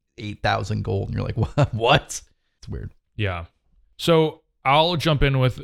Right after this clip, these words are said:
Speaker 2: a game of mine now, and I'll just start off with Death's Door because
Speaker 1: Mm-hmm.
Speaker 2: I really, really love this game. I'm pretty close to the end,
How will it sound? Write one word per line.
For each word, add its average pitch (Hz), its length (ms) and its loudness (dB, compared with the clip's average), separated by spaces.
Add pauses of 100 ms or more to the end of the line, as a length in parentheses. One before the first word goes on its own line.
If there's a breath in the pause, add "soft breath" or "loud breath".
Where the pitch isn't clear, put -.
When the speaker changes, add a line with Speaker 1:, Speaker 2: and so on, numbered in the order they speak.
(140)
Speaker 2:
a 131 140 0
game 123 200 4
of 113 160 2
mine 104 280 2
now, 95 380 -2
and 117 120 0
I'll 139 100 2
just 175 200 0
start 117 240 2
off 104 240 0
with 107 160 0
Death's 98 280 -2
Door 104 440 -6 (440)
because 117 360 4
Speaker 1:
Mm-hmm. 107 80 2
Speaker 2:
I 107 40 0
really, 120 760 -2 (460)
really 104 340 -2
love 92 220 -4
this 90 180 -8
game. 90 420 -8 (280)
I'm 135 220 2
pretty 156 380 2
close 139 400 0
to 139 120 0
the 113 260 -2
end, 107 500 -6